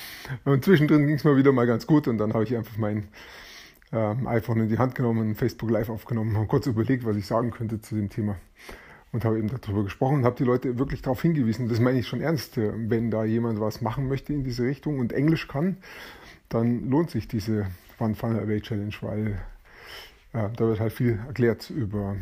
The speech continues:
wie kann ich mir ein digitales Produkt aufbauen. Und da habe ich eben die Leute wirklich darauf hingewiesen, hey, wenn du es machen willst, dann mach's jetzt, weil jetzt ist die Chance für die Anmeldung. Und hier geh auf die Seite, ich glaub, o v a punkt peter martini punkt d e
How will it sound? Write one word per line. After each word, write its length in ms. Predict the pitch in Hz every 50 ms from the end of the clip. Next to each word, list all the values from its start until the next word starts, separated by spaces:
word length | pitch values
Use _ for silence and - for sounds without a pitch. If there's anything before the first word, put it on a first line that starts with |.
| 90 95 123
wie 280 | 160 151 113 110 107
kann 240 | 110 - - 117 110
ich 120 | 107 -
mir 140 | 113 113 110
ein 120 | 104 107 104
digitales 460 | - 107 113 110 - 117 113 104 -
Produkt 300 | - - - 135 131 -
aufbauen. 340 | 143 113 - - - 113 110 104 - _ _ - - - - - - - - - - -
Und 380 | - 127 117 113 110 110 98 - - - - - - -
da 100 | - 123
habe 140 | 113 135 147
ich 80 | 120 143
eben 220 | 143 117 131 123 - - -
die 60 | 127
Leute 260 | 123 120 131 135 - 139
wirklich 220 | 135 123 123 110
darauf 160 | - 131 -
hingewiesen, 420 | - 147 143 135 113 113 107 117 107
hey, 180 | 131 147 -
wenn 140 | 135 135 131
du 40 | 131
es 80 | 123
machen 240 | - 120 127 127 135
willst, 240 | 139 156 156 - -
dann 80 | 143 131
mach's 220 | 131 131 - -
jetzt, 540 | 151 202 208 - - - - - - - -
weil 160 | 123 120 120
jetzt 180 | 123 110 - -
ist 140 | 117 -
die 60 | - 127
Chance 360 | - 147 180 190 143 - -
für 120 | - - 107
die 80 | 117
Anmeldung. 460 | 113 139 156 156 151 143 143 147 139 - - - - - - - - - - - - - -
Und 400 | - 156 120 107 107 107 107 104 - - - - - 117 113 113 120
hier 480 | 123 - - 139 131 123 120 113 104 101 -
geh 140 | - 127
auf 100 | 120 113
die 120 | - - 113
Seite, 560 | - 127 123 127 120 - 127 113 113 113 123
ich 80 | 123 -
glaub, 280 | - - 113 107 104 -
o 160 | - 160 139
v 220 | 127 - 127 113
a 60 | 123
punkt 240 | 120 - 131 131 -
peter 240 | - 135 123 - 135
martini 400 | 120 120 117 110 - 131 127 120
punkt 240 | 113 - 123 110 -
d 160 | 135 139 180
e 60 | 165